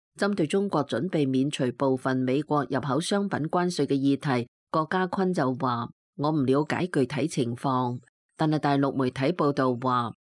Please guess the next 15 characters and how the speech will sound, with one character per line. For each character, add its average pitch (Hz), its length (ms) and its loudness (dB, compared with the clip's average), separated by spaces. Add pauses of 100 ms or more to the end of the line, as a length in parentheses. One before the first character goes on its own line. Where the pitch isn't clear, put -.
目 156 180 2
前 143 320 0
已 151 140 2
有 160 160 0
八 160 180 -2
個 151 180 0
相 202 280 -2
關 202 200 -2
稅 143 200 0
號 139 220 0
被 127 180 0
免 131 260 0
稅， 135 400 0 (260)
只 139 160 2
需 175 160 0